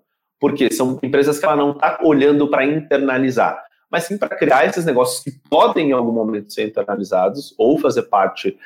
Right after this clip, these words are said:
da, desse conglomerado do core, mas que no momento onde eles estão sendo olhados, eles estão sendo olhados mais como hub.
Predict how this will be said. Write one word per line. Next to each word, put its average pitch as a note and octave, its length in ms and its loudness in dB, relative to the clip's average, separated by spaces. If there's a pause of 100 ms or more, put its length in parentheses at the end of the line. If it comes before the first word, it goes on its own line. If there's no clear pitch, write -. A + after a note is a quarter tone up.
(160)
da, - 180 0
desse - 280 -4
conglomerado G2+ 580 0
do G2 140 -6
core, - 380 0 (240)
mas C3+ 260 0
que - 100 -6
no D3+ 360 2
momento C3 600 0
onde A2 120 -4
eles A2 100 -4
estão A#2 160 -4
sendo G#2+ 260 -2
olhados, B2+ 380 0
eles B2+ 140 -2
estão C#3 160 -2
sendo A#2 180 -8
olhados B2 320 -4 (140)
mais A#2 180 -4
como C3 240 -6
hub. F2 260 -4